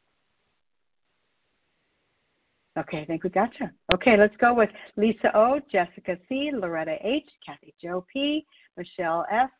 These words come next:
Jen R, and Daryl P. First up, Lisa O,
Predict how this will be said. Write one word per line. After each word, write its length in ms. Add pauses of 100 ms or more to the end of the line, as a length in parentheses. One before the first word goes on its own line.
(140)
Jen 240
R, 340
and 220
Daryl 380
P. 320 (320)
First 280
up, 220 (260)
Lisa 460
O, 380